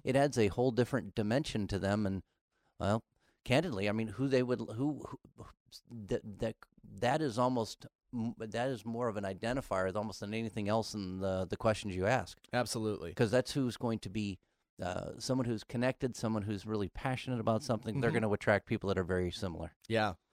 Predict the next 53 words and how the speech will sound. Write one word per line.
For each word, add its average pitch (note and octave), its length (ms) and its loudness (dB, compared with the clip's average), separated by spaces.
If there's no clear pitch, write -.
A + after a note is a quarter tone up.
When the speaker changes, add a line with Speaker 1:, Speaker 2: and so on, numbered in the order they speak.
Speaker 2:
Yeah, C3+ 320 4
and, C3 220 2
uh, B2+ 240 6
you B2 180 -2
could B2+ 120 -2
just C#3 160 0
imagine A2+ 360 0
that G2+ 140 -2
really G#2 200 -2
resonating G#2+ 640 -2
with A#2 360 -2
a - 60 -18
person G#2 420 -2
who A2 260 -4
that G2+ 200 -2
person G#2+ 260 -6
would G2+ 80 -6
like G#2+ 160 -4
to - 80 -16
connect A#2 300 -8
with. - 100 -10
Speaker 1:
Sure. A#2+ 280 0
Speaker 2:
So D3+ 120 6
that D3+ 120 10
leads, F3+ 260 6
that D#3 140 8
brings F#3 220 2
us F3 80 0
to D#3+ 100 -2
the C#3 80 0
last E3 460 4
segment D3+ 720 2
that B2 260 0
I B2 320 2
ended E3 280 6
with C3 140 2
everybody C#3 440 6
on, F#2 280 -4
and, A2+ 280 -2
um, A2 240 -2
possibly B2 440 4
the G2+ 80 -4
most G2+ 220 -2
important G2+ 340 -6
segment. G#2 280 -4
It F2+ 60 -8
was A2 100 -4
the A#2 100 -8
call D#3 320 2
to D3+ 140 -4
action B2 340 0
segment. - 500 -8
Speaker 1:
Now, C3+ 240 2